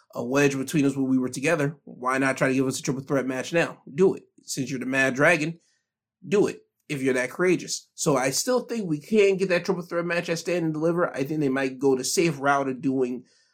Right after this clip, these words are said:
um, Ilya and someone else while Carmelo and Trick have their match at Stand and Deliver. But I think just storyline-wise, it would fit well for what's going to happen.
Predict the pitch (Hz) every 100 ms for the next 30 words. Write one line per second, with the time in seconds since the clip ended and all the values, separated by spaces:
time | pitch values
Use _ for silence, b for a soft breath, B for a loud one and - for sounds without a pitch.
0 | b _ - 131 127 120 117 - _ _
1 | _ _ - 170 165 156 147 143 139 135
2 | - 147 139 123 123 120 120 - _ _
3 | _ _ _ _ _ _ - 170 156 139
4 | 143 156 160 - - - 123 127 123 -
5 | - 139 143 147 143 131 127 120 - 156
6 | 156 131 139 135 135 139 - 139 131 139
7 | 151 123 - 135 143 151 139 135 - 135
8 | - 175 180 170 165 143 139 139 139 139
9 | - b b b 143 135 127 120 165 165
10 | 143 _ _ _ _ _ _ _ - -
11 | 220 - 147 160 135 135 135 143 143 139
12 | 139 131 127 147 123 120